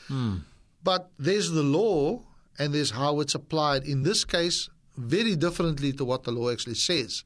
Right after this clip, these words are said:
Speaker 1: Hmm.
Speaker 2: Because mob rule is what sort of overtakes things there.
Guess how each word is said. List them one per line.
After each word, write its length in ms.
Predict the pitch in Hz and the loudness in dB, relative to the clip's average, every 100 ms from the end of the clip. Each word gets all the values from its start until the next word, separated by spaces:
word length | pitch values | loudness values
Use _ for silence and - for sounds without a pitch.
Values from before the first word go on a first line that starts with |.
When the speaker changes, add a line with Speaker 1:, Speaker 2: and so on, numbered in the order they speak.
| - | -6
Speaker 1:
Hmm. 160 | 143 123 - - - | -4 -4 -6 -8 -4
Speaker 2:
Because 400 | 156 180 160 117 | 0 2 2 0
mob 360 | 123 185 190 | 0 2 2
rule 600 | 143 151 180 127 117 147 160 - _ | 2 2 2 2 0 -4 -8 -20 _
is 200 | 156 151 | -2 0
what 300 | 131 143 139 - - - - _ _ _ _ _ _ _ _ _ _ | 2 2 0 -4 -20 -20 -20 _ _ _ _ _ _ _ _ _ _
sort 240 | - 170 | -2 0
of 120 | 151 147 | 0 0
overtakes 680 | 190 175 170 - 180 165 - | 0 0 0 0 0 0 0
things 360 | 139 123 107 | 0 0 0
there. 320 | 139 170 113 | 0 0 0